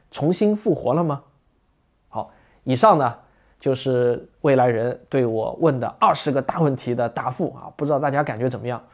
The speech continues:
在他回答完二十个问题后呢，还写了一段话给我，我也给大家念一下啊，大家可以帮我一起来分析一下到底什么意思啊。那同样呢，我还是略去了部分我觉得不太妥当的内容。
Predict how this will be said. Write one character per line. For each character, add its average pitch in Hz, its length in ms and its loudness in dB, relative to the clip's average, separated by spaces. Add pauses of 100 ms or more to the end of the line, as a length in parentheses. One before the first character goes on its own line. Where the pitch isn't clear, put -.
(280)
在 269 140 6
他 254 120 6
回 214 160 6
答 247 160 6
完 185 220 6
二 247 180 2
十 220 100 -4
个 208 80 0
问 233 140 2
题 - 140 0
后 226 180 4
呢， 131 240 0 (280)
还 - 180 2
写 160 180 0
了 117 100 0
一 135 80 2
段 180 140 2
话 175 180 0
给 120 140 -4
我， 110 180 -8 (360)
我 151 100 4
也 202 80 4
给 156 80 -2
大 127 140 -4
家 135 80 -6
念 151 180 -2
一 120 60 -6
下 107 160 -8
啊， 110 160 -12
大 135 100 -6
家 131 80 -6
可 135 140 -4
以 131 40 0
帮 147 160 4
我 131 120 2
一 156 80 2
起 139 160 -4
来 113 100 0
分 190 220 0
析 156 180 0
一 117 40 -4
下 117 180 -2
到 143 120 0
底 135 100 0
什 120 140 -8
么 110 60 -8
意 202 140 -2
思 - 180 -6
啊。 - 140 -16 (480)
那 151 80 4
同 156 180 2
样 226 160 6
呢， 127 160 0 (200)
我 120 100 -6
还 139 160 0
是 165 260 2
略 226 220 2
去 175 200 0
了 143 120 4
部 185 200 2
分 135 200 0
我 110 100 -6
觉 117 160 -4
得 131 260 2
不 - 160 -6
太 - 200 -4
妥 107 200 -10
当 151 200 0
的 117 100 -6
内 151 140 0
容。 104 120 -2